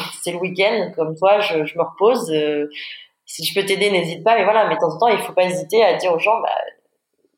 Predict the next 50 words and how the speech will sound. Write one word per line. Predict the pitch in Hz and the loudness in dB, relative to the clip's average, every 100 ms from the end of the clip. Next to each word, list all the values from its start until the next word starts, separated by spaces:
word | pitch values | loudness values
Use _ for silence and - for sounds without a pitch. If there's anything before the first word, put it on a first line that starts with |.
| - | -10
en | 160 | -4
fait, | 208 202 165 | -4 -4 -2
euh, | 160 147 | -2 -2
j'ai, | - | -8
j'ai | - 175 | -4 -2
une | 170 | -2
vie, | 180 262 | 0 2
en | 196 | 2
fait. | - 175 175 | 2 0 2
Enfin, | 156 147 147 - - | 2 2 0 -8 -2
c'est, | |
c'est | 214 | -2
vrai | 214 | 2
qu'on | 190 | 2
est | 180 | 2
habitué | 180 180 220 | 2 0 2
à | 214 | 2
des | 170 | 2
services | 190 185 - | 0 0 0
après-vente | 180 190 190 202 202 - _ | -2 0 2 2 0 -8 _
de, | 156 | -16
de | |
très | - 196 | -6 -6
grosses | - 196 196 | -2 -2 2
boîtes | 202 202 - | 2 2 -2
qui | 160 | -6
répondent | 147 180 165 - _ _ _ _ _ - | -4 -6 -6 -14 _ _ _ _ _ -12
tout | - 214 | -8 -6
le | |
temps, | - 208 294 - - - _ _ _ - | 0 2 2 -4 -12 -20 _ _ _ -8
mais, | 165 160 156 | -6 0 2
euh, | 156 151 | 2 0
mais | 151 | -2
nous, | 160 226 | -2 0
on | 233 160 | 0 0
est, | 147 | -2
on | 147 151 | -4 -6
est | 135 | -10
une | - - - - | -12 -18 -20 -16
petite | 185 - - | -12 -12 -12
structure, | 185 185 220 247 | -12 -8 0 0
et | 180 - | 0 -4
puis, | - 170 156 | -10 -4 0
euh, | 151 160 165 - _ _ _ _ _ _ - | 2 0 -2 -8 _ _ _ _ _ _ -16
on, | 147 147 147 143 | -8 -8 -6 -4
voilà, | - - | 0 0
on | 220 | 0
peut | 147 | -2
pas, | - - | -2 0
quoi. | - | 0